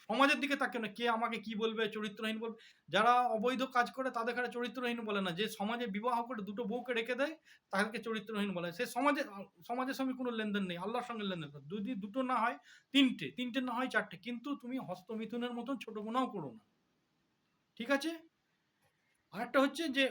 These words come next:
অবৈধ খোরাক, এই এর মধ্যে হচ্ছে সব থেকে বড় হচ্ছে যে অবৈধ খোরাক হয়, সে অবৈধ খোরাক খেলেই অন্যদিকে বাকিগুলোকে টানবে, ইমান কমজোর হয়ে যাবে, ইমান কমজোর হয়ে যাবে, একদম চল্লিশ দিন ইমান কমজোর হয়ে যাবে।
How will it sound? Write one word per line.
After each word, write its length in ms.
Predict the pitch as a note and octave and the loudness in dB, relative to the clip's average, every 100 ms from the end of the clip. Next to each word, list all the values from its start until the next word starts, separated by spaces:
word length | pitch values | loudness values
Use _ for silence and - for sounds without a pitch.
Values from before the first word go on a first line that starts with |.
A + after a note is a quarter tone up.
| - - | 0 -6
অবৈধ 460 | A3 B3 C#4+ C#4+ | 0 2 2 2
খোরাক, 640 | E4 D#4+ G#3+ F#3 C#3+ - G3 | -2 -2 0 0 0 -8 -6
এই 260 | A#3+ - - | -6 -6 -2
এর 240 | C4 B3+ | -2 2
মধ্যে 240 | C4+ B3 | 0 0
হচ্ছে 120 | C#4+ C4+ | -4 -2
সব 240 | C4 - | -4 -4
থেকে 140 | C4+ B3 | -6 0
বড় 200 | A#3+ A#3+ | 0 0
হচ্ছে 140 | A3 | -4
যে 100 | A3 | -2
অবৈধ 380 | G3 G3 A#3 B3 | 0 2 2 0
খোরাক 380 | A#3+ A3 A#3 B3+ | -2 2 2 2
হয়, 160 | C#4+ | -6
সে 120 | C#4 | -4
অবৈধ 340 | A3+ F#3+ G#3 A3 | -4 -2 -2 -2
খোরাক 420 | A#3 G#3+ B3+ - | -4 0 0 2
খেলেই 260 | A#3+ C#4 D4+ | -2 0 0
অন্যদিকে 440 | A3+ G#3+ G3+ C4 | -2 -4 -2 -2
বাকিগুলোকে 520 | F#3+ E3+ G#3 A3 A3+ | -2 -2 -2 -2 -4
টানবে, 380 | A3 G#3 A#3 D4 | -4 -4 -4 -2
ইমান 280 | G#3 F#3+ F#3 | 0 -2 -2
কমজোর 340 | F3+ F3 F#3+ | -4 -4 -2
হয়ে 100 | F3+ | -2
যাবে, 240 | F#3+ B3 G#3 | -2 -2 -4
ইমান 320 | F#3 F3+ E3 | -2 -2 -4
কমজোর 400 | - F3 D3+ B2 | -6 -6 -6 -8
হয়ে 100 | B2+ | -8
যাবে, 180 | C#3 F#3+ | -4 -2
একদম 240 | G3+ F#3+ | -2 -4
চল্লিশ 340 | F#3+ F#3+ G3+ | -2 -2 -2
দিন 160 | F#3 A3 | -2 -4
ইমান 240 | F3+ E3+ | -4 -6
কমজোর 340 | D#3 D3 C#3+ A#2+ | -6 -8 -8 -10
হয়ে 100 | A#2 | -14
যাবে। 160 | _ | _